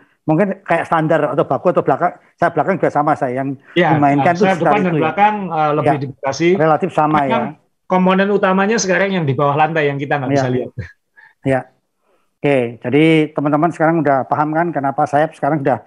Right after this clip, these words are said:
Speaker 1: tidak seperti dulu sangat diandalkan, sekarang bagian dada. Nah, ini kan. Karena kalau paket ayam yang paling enak memang pakai yang dadanya gitu kan.
Speaker 2: Iya.
Speaker 1: Dulu kan sayap, sayap, sayap, sayap. Sekarang udah trennya sekarang kita misterinya ada di dada semuanya. <laughs> Ini ada permainan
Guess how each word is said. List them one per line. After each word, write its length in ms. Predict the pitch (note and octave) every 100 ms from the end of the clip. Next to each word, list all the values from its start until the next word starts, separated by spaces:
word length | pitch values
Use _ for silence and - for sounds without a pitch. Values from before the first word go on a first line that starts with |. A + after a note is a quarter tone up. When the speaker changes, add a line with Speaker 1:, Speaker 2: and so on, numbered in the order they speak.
| _ - -
Speaker 1:
tidak 240 | D3 C3+
seperti 240 | C3+ D#3
dulu 400 | - D#3 F3 E3+
sangat 240 | D#3 C#3+ C#3+
diandalkan, 560 | C#3 C3+ C3 C#3+ D#3+
sekarang 320 | D3+ C3+ D3 D3+ _ - -
bagian 480 | D#3 B2+ E3 C#3+ A#2
dada. 480 | B2+ - D#3 A#2
Nah, 320 | B2 C#3 A#2 G#2
ini 80 | A2+
kan. 160 | A#2 A2+ - _ _ _ B2
Karena 240 | C3 C#3
kalau 160 | C#3 B2+
paket 320 | C#3+ D3 C3
ayam 240 | C#3 E3+
yang 80 | D3 C3
paling 160 | C3
enak 160 | B2 F3
memang 160 | C#3+ B2+
pakai 240 | B2 B2 _ - -
yang 80 | A#2
dadanya 480 | A2+ C3 E3 E3+
gitu 160 | C3 C3
kan. 160 | C3 C#3 _
Speaker 2:
Iya. 160 | A#2 A2
Speaker 1:
Dulu 80 | D#3
kan 120 | F3
sayap, 260 | D#3+ F3+ F3+
sayap, 240 | D#3 F#3+ E3
sayap, 240 | E3+ E3+
sayap. 280 | C#3+ E3+ F3+
Sekarang 320 | - D3+ F#3 D#3+
udah 160 | C3 - _ _
trennya 320 | - C#3+ F3 E3+
sekarang 320 | D#3 E3+ F#3 - _ _ -
kita 320 | E3 F#3 F3+ F3
misterinya 800 | F3+ F#3 F#3+ G#3 F#3+ G3 G#3+ G#3
ada 160 | D#3+
di 80 | C#3+
dada 320 | D3+ C#3 E3
semuanya. 480 | C3 F3+ C#3 D#3+ C#3 -
<laughs> 120 | -
Ini 100 | D#3+
ada 160 | D#4+ E3
permainan 460 | E3 F3+ D#3 D#3